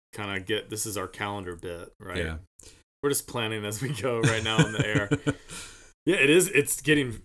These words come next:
Speaker 1: uh, Ash Wednesday two weeks from yesterday as we record this.
Speaker 2: Yeah.
Speaker 1: On the twenty-sixth of February.
Speaker 2: The beginning of Lent
Speaker 1: Woo!
Speaker 2: coming. So you've got your church plant.
Speaker 1: Yes.
Speaker 2: Uh, and as, uh, as listeners who have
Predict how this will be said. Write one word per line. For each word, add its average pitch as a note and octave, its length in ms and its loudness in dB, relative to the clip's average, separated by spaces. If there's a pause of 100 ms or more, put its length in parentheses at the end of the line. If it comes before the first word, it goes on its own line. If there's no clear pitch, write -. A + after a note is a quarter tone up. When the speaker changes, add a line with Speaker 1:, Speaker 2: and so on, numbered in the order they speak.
Speaker 1:
uh, A#2 40 -6
Ash A2+ 500 0
Wednesday C#3 380 0
two - 240 -2
weeks B2 340 -2
from A2 460 -4
yesterday F#2+ 760 -4
as F#2 160 -6
we G2 120 -2
record G2+ 420 -4
this. F2+ 340 -8
Speaker 2:
Yeah. F#2+ 300 -2 (640)
Speaker 1:
On F#2+ 60 -14
the F#2 40 -12
twenty-sixth - 840 -4
of G2 100 -8
February. F#2+ 600 -8
Speaker 2:
The G2 40 -8
beginning G#2+ 440 -2
of F#2+ 180 -4
Lent A#4 320 8
Speaker 1:
Woo! E4 80 4
Speaker 2:
coming. A2 580 -6
So A#2+ 180 -2
you've C3 360 4
got B2 340 -2
your G#2+ 320 -4
church - 380 -8
plant. - 600 -2 (460)
Speaker 1:
Yes. F#2 240 0
Speaker 2:
Uh, F#2+ 320 -4
and F#2+ 420 -4
as, F#2+ 360 -2
uh, F2+ 180 -4
as F2+ 360 -2
listeners G#2+ 460 0
who G2+ 80 -6
have F#2+ 200 -6